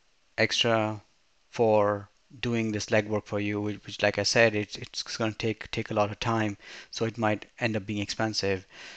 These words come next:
So if you have internal resources who are capable of doing it, why not leverage them? And, and this, um, show is going to outline, um, some of the activities that your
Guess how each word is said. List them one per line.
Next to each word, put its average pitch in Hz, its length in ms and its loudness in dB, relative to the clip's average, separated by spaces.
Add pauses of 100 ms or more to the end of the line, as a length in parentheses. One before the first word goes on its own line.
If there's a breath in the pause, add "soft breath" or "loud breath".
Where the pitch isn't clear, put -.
(140 loud breath)
So 113 240 2
if - 160 -6
you 123 60 0
have 110 340 6
internal 107 340 -2
resources 139 600 2
who 139 140 0
are 131 80 6
capable 131 440 0
of 131 140 0
doing 143 220 2
it, 143 220 0 (160)
why 113 180 4
not 110 180 0
leverage 101 380 -2
them? 95 200 -4 (600 loud breath)
And, 104 580 0 (140)
and 110 200 0
this, - 560 4
um, 104 520 -2 (460)
show 120 300 6
is 110 360 4
going 110 180 -2
to 107 200 -8
outline, 110 680 2 (440 loud breath)
um, 104 260 0
some 127 220 0
of 120 100 0
the 123 80 8
activities 120 600 4
that 110 260 6
your 113 260 2